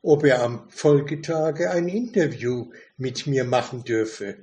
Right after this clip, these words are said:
D P A kannte ich natürlich als Abkürzung für Deutsche Presseagentur. Aber was wollte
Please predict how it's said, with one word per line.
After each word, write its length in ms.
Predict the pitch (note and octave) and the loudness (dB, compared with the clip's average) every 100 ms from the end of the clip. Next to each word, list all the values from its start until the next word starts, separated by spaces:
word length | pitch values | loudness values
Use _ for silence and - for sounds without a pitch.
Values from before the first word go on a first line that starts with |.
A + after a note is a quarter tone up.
| _ _ _ _ - | _ _ _ _ -10
D 160 | A2+ A2 | -8 -8
P 220 | A#2+ A#2+ | -4 -2
A 180 | A2+ A2+ | -2 -6
kannte 440 | - F3 D#3+ E3 | -8 -8 -8 -8
ich 180 | C3+ C3 | -10 -8
natürlich 640 | A#2 A2 B2 A#2 G#2+ - - - - | -10 -8 -8 -8 -8 -16 -20 -18 -4
als 260 | C3 - | -4 -2
Abkürzung 600 | D3 C#3+ - D#3 C#3+ B2+ | -2 -2 0 0 2 -2
für 140 | - C3 | 0 -2
Deutsche 480 | - D3 D3 - - | 2 4 4 0 -8
Presseagentur. 1120 | - E3 A3 G#3 E3 D3 C#3 C3 A#2+ G#2+ - - - | -2 2 2 2 2 2 0 -2 -4 -4 -8 -20 0
Aber 280 | D#3+ D#3+ C3 | 4 6 6
was 300 | C#3+ - - | 2 2 4
wollte 380 | G3+ - - | 2 2 -10